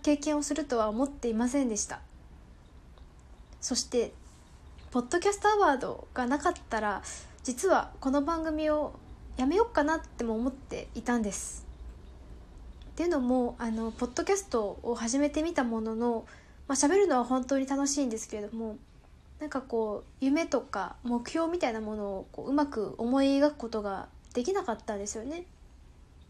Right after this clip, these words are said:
で、まあ、でも今回、まさかのノミネートしていただくっていう形で、ジャパンポッドキャストアワードにいい意味で巻き込まれて、これからの音声配信の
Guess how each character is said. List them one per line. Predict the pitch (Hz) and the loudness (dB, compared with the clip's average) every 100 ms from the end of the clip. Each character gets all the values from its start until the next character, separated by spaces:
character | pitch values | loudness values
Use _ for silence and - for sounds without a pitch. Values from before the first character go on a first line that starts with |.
| - - - - - - - - - - - - | -20 -20 -20 -20 -20 -20 -20 -20 -20 -20 -20 -6
で、 | 339 302 294 - - - - - - - - - | -2 -2 -4 -20 -20 -20 -20 -20 -20 -20 -18 -2
ま | 339 370 277 | 4 6 4
あ、 | |
で | 285 311 | 4 2
も | 254 | 4
今 | 320 311 | 4 2
回、 | - 202 - - - - - - - - | 2 -2 -2 -8 -18 -20 -20 -20 -16 0
ま | 311 | 4
さ | 339 294 | 4 4
か | 240 | 2
の | 214 - - - - - - | 0 -4 -12 -20 -20 -20 -2
ノ | 262 | 2
ミ | 294 | 4
ネ | 339 339 | 4 4
ー | |
ト | 240 | 2
し | - | 2
て | 262 | 2
い | |
た | 262 | 4
だ | 254 | 2
く | 247 254 | 0 -4
っ | |
て | 254 - | -4 -12
い | - | -10
う | - - - | -10 -14 -10
形 | 233 214 240 226 | -6 -4 -2 2
で、 | 226 202 - - - - - - | 2 0 -8 -20 -20 -20 -20 -8
ジ | - | -2
ャ | 240 | 4
パ | 285 | 6
ン | 277 | 6
ポ | 240 | 2
ッ | |
ド | 247 240 | 0 0
キ | 254 | 0
ャ | |
ス | - | 2
ト | 254 | 2
ア | 247 | 4
ワ | 233 | 2
ー | |
ド | 214 | 0
に | 202 190 - | -4 -4 -6
い | 294 330 | -2 2
い | |
意 | |
味 | 262 220 | 2 2
で | 208 147 233 | 0 -2 -6
巻 | 220 - | -6 -4
き | |
込 | 247 | 0
ま | 254 | 0
れ | 233 | 0
て、 | 226 - 202 - - - - - - - - - - | -4 -6 -6 -8 -16 -20 -20 -20 -20 -20 -20 -20 0
こ | 277 | 6
れ | 294 | 6
か | 302 | 6
ら | 320 | 4
の | 277 220 - | 2 0 0
音 | 247 | -2
声 | 247 269 | 2 2
配 | 269 294 | 4 4
信 | - 226 208 | 4 0 -4
の | 202 | -6